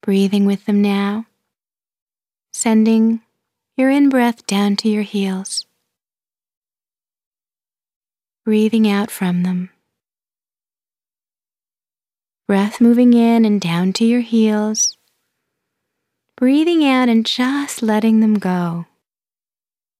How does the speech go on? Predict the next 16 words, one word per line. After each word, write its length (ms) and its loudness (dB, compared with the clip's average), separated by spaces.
As 320 -2
you 360 2
notice 640 0
your 160 -6
ankles, 720 -4
those 340 -4
remarkable 600 2
joints 560 -2
that 480 -6
provide 420 0
so 380 0
much 640 -2
service 560 -4
for 140 -6
our 260 -2
feet. 520 -8